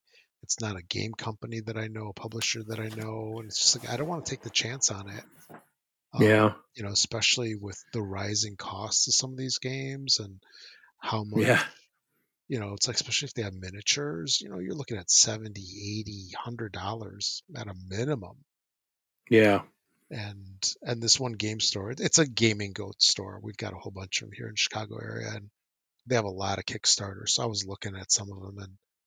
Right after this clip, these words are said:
Speaker 1: I was looking, again, I, I was looking at I S S Vanguard. That's another one that I've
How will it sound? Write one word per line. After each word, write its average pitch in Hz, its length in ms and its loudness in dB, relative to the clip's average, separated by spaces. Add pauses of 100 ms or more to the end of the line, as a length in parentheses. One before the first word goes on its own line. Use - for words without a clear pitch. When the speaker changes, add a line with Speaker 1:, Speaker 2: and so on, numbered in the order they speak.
(280)
Speaker 1:
I 107 60 -4
was 104 180 6
looking, 101 340 -6
again, 107 320 0
I, 98 80 -2
I 101 380 -8
was 98 180 -6
looking 101 240 -10
at 98 180 -8
I 107 180 -2
S 98 180 2
S 101 160 6
Vanguard. 98 760 -6
That's - 200 0
another 98 280 -8
one 98 160 -10
that 92 120 -10
I've 95 140 -10